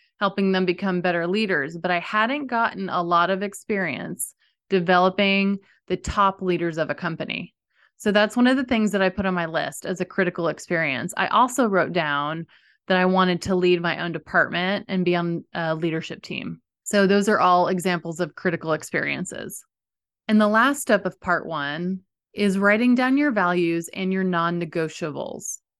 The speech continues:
So if you haven't identified your values, then I'm going to ask you to head to episode number one,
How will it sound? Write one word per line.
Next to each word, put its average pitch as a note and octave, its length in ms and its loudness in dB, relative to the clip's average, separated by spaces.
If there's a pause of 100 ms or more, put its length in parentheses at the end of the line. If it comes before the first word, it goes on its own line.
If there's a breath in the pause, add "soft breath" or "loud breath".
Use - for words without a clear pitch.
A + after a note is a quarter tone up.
(400)
So G#3+ 180 0
if A3 260 -2
you C4+ 140 4
haven't A3 440 0
identified G3+ 640 -2
your G3 160 -2
values, D#3+ 560 0
then F3+ 120 -2
I'm F3+ 200 0
going F#3+ 380 0
to G#3+ 320 -6
ask F3+ 320 -6
you G3 100 -2
to F#3 80 0
head F#3 320 -4
to - 180 -6
episode G3 400 0
number F#3 340 0
one, D#3 460 -2